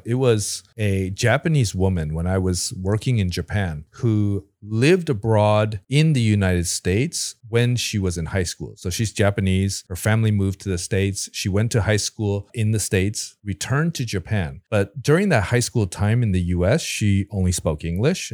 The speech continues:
and kind of forgot her Japanese a bit. But when she came back to Japan, she had neither language kind of cemented,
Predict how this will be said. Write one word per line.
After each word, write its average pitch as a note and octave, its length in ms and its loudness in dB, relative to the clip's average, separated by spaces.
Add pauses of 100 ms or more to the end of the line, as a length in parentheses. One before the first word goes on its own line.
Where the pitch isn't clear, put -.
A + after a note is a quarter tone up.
and E2+ 320 -2
kind E2+ 160 -6
of D2+ 80 -10
forgot D#2+ 300 -6
her E2+ 180 -6
Japanese F2+ 720 -2
a B2+ 100 -2
bit. D3+ 380 0
But G#2+ 100 -2
when B2 200 2
she D#3+ 120 -2
came B2+ 280 0
back C#3 340 0
to C3 100 0
Japan, A2 640 -4
she - 240 -2
had F#2+ 300 2
neither G#2 600 2
language F#2+ 720 -2
kind E2+ 240 -6
of - 400 -10
cemented, F#2 720 -2